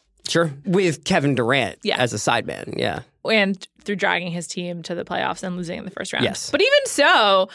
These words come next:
Speaker 2: that team was, like, seemed to have more joy. Had, I,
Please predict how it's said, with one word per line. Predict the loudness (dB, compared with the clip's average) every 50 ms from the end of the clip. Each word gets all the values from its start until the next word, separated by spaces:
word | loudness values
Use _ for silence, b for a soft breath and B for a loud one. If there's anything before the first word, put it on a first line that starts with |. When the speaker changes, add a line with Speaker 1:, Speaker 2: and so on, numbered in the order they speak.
| B B
Speaker 2:
that | 0 0 0 0
team | 0 0 0 0 2 0
was, | 2 4
like, | 4 4 4 2 0 -4 -12 -12
seemed | -10 -4 0 0 2 2
to | 2
have | 0 0 0
more | 0 0 2 2 2 0
joy. | 0 0 2 2 2 0 -2 0
Had, | 2 2 2 2 0 0
I, | 0 0